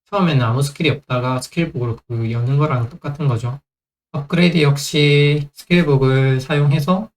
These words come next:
업그레이드를 하는 것 같고, 하란치는, 어, 히어로 레벨, 영 레벨이 높아질수록 높아지는 거고, 이제 소환 스킬은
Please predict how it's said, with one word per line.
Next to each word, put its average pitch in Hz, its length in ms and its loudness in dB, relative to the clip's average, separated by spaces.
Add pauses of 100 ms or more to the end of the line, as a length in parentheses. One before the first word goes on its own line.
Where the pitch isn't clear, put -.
업그레이드를 139 580 -2
하는 151 180 -2
것 135 80 2
같고, 123 540 -2 (480)
하란치는, 151 960 0 (1040)
어, 117 400 0
히어로 180 360 4
레벨, 120 460 2 (760)
영 131 160 2
레벨이 151 300 4
높아질수록 135 600 0
높아지는 120 500 -2
거고, 135 420 0 (800)
이제 123 100 -2
소환 175 320 2
스킬은 143 960 0